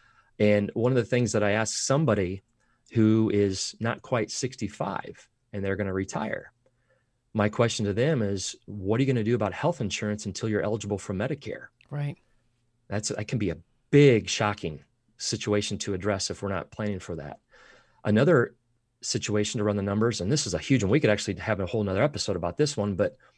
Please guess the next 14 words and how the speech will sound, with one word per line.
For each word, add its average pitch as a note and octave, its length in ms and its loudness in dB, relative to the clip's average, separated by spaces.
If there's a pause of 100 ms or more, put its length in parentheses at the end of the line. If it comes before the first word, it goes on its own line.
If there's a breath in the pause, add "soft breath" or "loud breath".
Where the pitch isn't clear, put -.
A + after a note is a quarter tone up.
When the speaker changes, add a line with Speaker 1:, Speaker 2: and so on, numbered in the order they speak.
(340 soft breath)
Speaker 1:
what B2+ 200 4
are D#3 40 6
your A#2+ 160 4
Social A#2 360 -2
Security G#2+ 360 -2
benefit G#2+ 360 -2
options? - 580 -10 (460)
Speaker 2:
Oh, F#3 360 2
Speaker 1:
You G#3+ 60 4
know F3+ 200 0
Speaker 2:
and E3+ 160 -4
they're F#3+ 280 -2
convoluted G3 1000 -4
too. F#3 480 -6